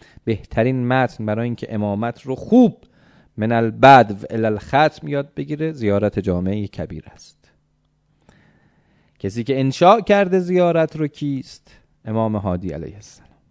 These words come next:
اما خود ایشون از همه در میان ائمه ما قریب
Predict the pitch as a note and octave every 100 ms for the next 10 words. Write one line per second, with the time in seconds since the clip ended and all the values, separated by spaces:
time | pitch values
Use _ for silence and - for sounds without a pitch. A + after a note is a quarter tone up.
0 | _ _ _ _ _ _ _ _ - B2+
1 | E3+ G#3 E3 - C4 D4 C#4 A#3+ - A3
2 | A3 D#3+ C#3+ C#3 E3 F3 F#3+ D#3 C#3+ C3+
3 | C3+ D3 C#3 A#2 A2 A#2 A#2+ C#3+ E3+ E3
4 | D#3+ G2+ F#2+